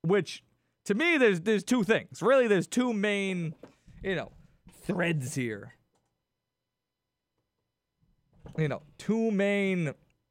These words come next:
possibilities. One, they thought he was fine. Whatever it is, it's shoulder soreness. What, it's been reported as left shoulder soreness. And I'm not saying he's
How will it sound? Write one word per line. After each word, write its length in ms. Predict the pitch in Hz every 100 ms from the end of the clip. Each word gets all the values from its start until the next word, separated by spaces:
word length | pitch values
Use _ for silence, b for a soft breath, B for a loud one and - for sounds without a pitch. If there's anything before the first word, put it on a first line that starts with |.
| _ _ _ _ _ _ _ _ _ _ _ _ _ _ _ _
possibilities. 720 | - 208 185 151 113 95 - _ _
One, 360 | 190 277 160 - _ _ _ _ _ _ - - _ _ _ _ _ _ _ _ _ _ _ - _ _ _ _ _ _ _ _ -
they 120 | 123 135
thought 280 | 202 294
he 80 | 311
was 160 | 151 -
fine. 160 | - -
Whatever 460 | - 180 285 320 311
it 60 | 311
is, 260 | 147 - _ _ -
it's 180 | 170 _ -
shoulder 360 | 165 254 247
soreness. 400 | 247 240 233 220
What, 100 | 220
it's 220 | 220 208 -
been 300 | 240 226 202
reported 340 | 240 294 269 233
as 100 | 190
left 180 | 202
shoulder 280 | - 139 107
soreness. 260 | 113 113 175
And 80 | 262
I'm 80 |
not 200 | 320 370
saying 360 | - 311 285 220
he's 280 | 208 185